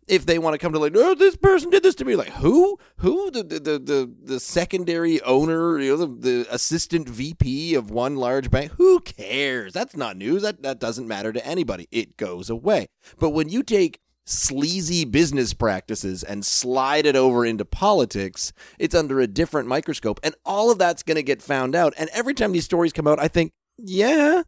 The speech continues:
ev-, th-, a lot of them do that, but he made the big mistake of <laughs> once you switch from sleazy business to politics,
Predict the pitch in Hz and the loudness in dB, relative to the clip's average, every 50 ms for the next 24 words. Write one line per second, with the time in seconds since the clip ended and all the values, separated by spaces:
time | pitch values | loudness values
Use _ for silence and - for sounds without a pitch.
0 | _ _ - 226 208 240 269 240 220 - - - 190 214 185 175 175 180 170 165 | _ _ 0 2 2 2 2 0 -6 -12 -10 -2 -2 -2 0 0 0 0 0 2
1 | 160 156 165 202 233 208 165 131 117 127 120 127 143 139 - _ _ _ 147 135 | 4 4 6 6 4 4 2 2 0 0 0 0 -4 -6 -10 _ _ _ -20 -12
2 | - 139 202 269 339 339 285 143 110 98 117 156 - 127 117 113 120 123 117 110 | -4 0 2 6 6 6 6 4 2 2 0 -2 -2 -4 -12 -16 -16 -14 -4 0
3 | 214 277 392 415 320 247 196 185 - - - - 202 240 240 190 175 165 143 156 | 2 4 6 6 4 4 4 2 -2 -4 -6 -6 -4 -2 0 0 -2 0 -2 0
4 | 123 147 147 120 131 127 - - 147 143 147 - 127 123 117 110 120 113 151 147 | 0 0 0 0 -2 -4 0 2 2 2 2 4 2 2 2 2 2 2 2 4
5 | 131 120 - - _ - - - 139 - 120 139 147 147 156 147 135 - - 143 | 4 2 0 -4 _ -20 -20 -20 -8 -2 0 0 0 0 -2 -4 -4 0 2 2
6 | 143 - - 135 127 120 107 104 104 - - 143 147 143 127 127 120 104 135 135 | 2 2 0 -6 -8 -8 -8 -12 -14 -12 -6 -2 -2 -2 0 -2 2 2 2 2
7 | 113 127 117 104 - - 104 - - 135 156 151 120 110 104 - - | 2 -2 -4 -4 -6 -10 -8 -2 2 2 4 2 2 0 -4 -6 -8